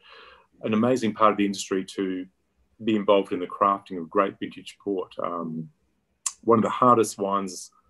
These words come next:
in the world to make, and, uh, to use a slightly sexist term, but I would call it the king of all wines. It is the hardest wine to get right. Um, and in terms of longevity, a couple of weeks ago, or so,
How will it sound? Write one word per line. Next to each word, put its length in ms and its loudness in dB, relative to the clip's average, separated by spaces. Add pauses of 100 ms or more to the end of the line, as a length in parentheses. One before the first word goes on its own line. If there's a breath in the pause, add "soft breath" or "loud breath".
(460)
in 100 -4
the 80 -4
world 200 -2
to 80 -14
make, 300 -4
and, 360 -8
uh, 120 2
to 140 -6
use 160 0
a 180 -4 (200)
slightly 300 -2
sexist 440 -6
term, 200 2
but 160 0
I 100 6
would 200 -2
call 200 -2
it 40 -10
the 80 -2
king 220 -4
of 100 -4
all 160 2
wines. 480 -4
It 160 -6
is 140 -4
the 100 -4
hardest 480 0
wine 280 0
to 180 -4
get 280 0
right. 340 4 (800 loud breath)
Um, 640 -6
and 640 -4
in 100 0
terms 260 6
of 100 6
longevity, 720 2 (520 loud breath)
a 20 -10
couple 220 2
of 80 2
weeks 160 -10
ago, 640 0
or 140 -12
so, 160 -6